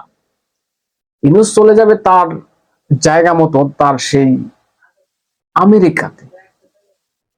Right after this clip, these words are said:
সাধারণ মানুষ যারা আছেন তারা কিন্তু প্রবলেমে পড়ে যাবেন। আর ভারতের সঙ্গে যুদ্ধ, যুদ্ধ ঘোষণা কেন, কিসের জন্য?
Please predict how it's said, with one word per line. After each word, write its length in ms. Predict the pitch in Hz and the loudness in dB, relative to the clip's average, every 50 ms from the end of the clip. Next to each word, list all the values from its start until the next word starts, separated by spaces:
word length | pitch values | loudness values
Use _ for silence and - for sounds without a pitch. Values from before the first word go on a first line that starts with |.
| _ - - - | _ -20 -18 -10
সাধারণ 420 | - - 143 147 143 180 196 202 180 | -6 -4 -2 0 0 0 2 2 2
মানুষ 280 | 156 151 170 226 247 202 - 156 | 2 2 2 2 0 -2 -2 -2
যারা 200 | 180 165 160 143 | 0 0 2 2
আছেন 420 | 123 117 110 - - - 156 135 113 110 104 104 - | 0 -2 -4 -4 -2 -2 0 0 -2 -4 -8 -6 -4
তারা 200 | 135 135 151 165 | -2 -2 -2 0
কিন্তু 240 | 165 202 208 202 233 226 | 0 0 0 0 0 -2
প্রবলেমে 500 | 220 - 147 131 123 139 143 143 143 131 120 | -2 -2 -2 -2 0 0 0 0 0 -2 -2
পড়ে 140 | 107 104 98 | -2 -2 -2
যাবেন। 220 | 92 95 92 - - - _ _ _ _ _ _ _ _ _ _ _ _ _ _ _ | -2 -4 -8 -10 -12 -18 _ _ _ _ _ _ _ _ _ _ _ _ _ _ _
আর 80 | - - 160 | -2 -2 -2
ভারতের 320 | 143 135 156 175 190 240 233 | 0 0 -2 0 0 -2 -2
সঙ্গে 280 | - - 233 240 233 | 0 0 2 2 2
যুদ্ধ, 300 | 214 160 196 202 185 180 208 202 | 2 2 0 0 0 0 -2 0
যুদ্ধ 180 | 196 220 202 185 | 0 0 0 2
ঘোষণা 360 | 208 160 156 156 165 190 190 175 | 0 0 0 0 0 0 -2 0
কেন, 180 | - 160 127 113 101 | -2 -2 -2 -4 -6
কিসের 360 | - - 208 - - 190 151 | -4 -4 -2 0 0 -2 -2
জন্য? 220 | - - 117 110 | -4 -6 -12 -14